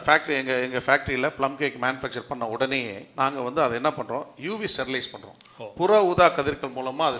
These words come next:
Speaker 1: ஸ்டெரிலைஸ் பண்றதுனால சப்போஸ் பேக் பண்றப்போ இல்ல பேக் பண்றப்போ கையில ஏதோ பட்டிருந்த பாக்டீரியாஸ் எல்லாம் அது வந்து எலிமினேட் பண்ணிரும்.
Speaker 2: ஓ.
Speaker 1: அதுக்கப்புறம் நாங்க வந்து வாக்யூம் பேக் பண்றோம்.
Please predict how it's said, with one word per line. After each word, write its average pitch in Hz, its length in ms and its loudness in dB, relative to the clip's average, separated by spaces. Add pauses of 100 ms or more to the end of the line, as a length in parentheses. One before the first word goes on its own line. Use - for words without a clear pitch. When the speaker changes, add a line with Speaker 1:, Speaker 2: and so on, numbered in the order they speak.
Speaker 1:
ஸ்டெரிலைஸ் 135 380 -2
பண்றதுனால 113 400 -2 (680)
சப்போஸ் 220 340 6 (140)
பேக் 175 260 10
பண்றப்போ 165 480 2 (160)
இல்ல 143 200 2
பேக் 156 300 6
பண்றப்போ 151 460 0
கையில 147 260 4
ஏதோ 143 200 4
பட்டிருந்த 135 540 0
பாக்டீரியாஸ் 123 520 2
எல்லாம் 131 280 -6 (140)
அது 113 220 -4
வந்து 110 380 -8 (120)
எலிமினேட் 127 420 -4
பண்ணிரும். 98 320 -18 (340)
Speaker 2:
ஓ. 120 200 -8
Speaker 1:
அதுக்கப்புறம் 156 500 4
நாங்க 151 260 2
வந்து 160 240 2
வாக்யூம் 220 320 6
பேக் - 240 0
பண்றோம். - 300 -12